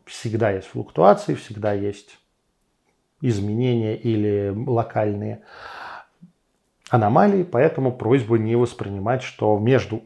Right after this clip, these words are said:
условно эфиром и астралом, или астралом и менталом,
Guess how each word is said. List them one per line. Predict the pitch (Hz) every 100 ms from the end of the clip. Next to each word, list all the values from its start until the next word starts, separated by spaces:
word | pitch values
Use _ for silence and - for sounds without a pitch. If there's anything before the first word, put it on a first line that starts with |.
| -
условно | 120 - 117 98 101 110
эфиром | 147 120 - 127 107 98
и |
астралом, | 104 107 - - 151 175 110 104
или |
астралом | 101 - 117 107 101 104
и |
менталом, | 101 110 123 135 117 98 110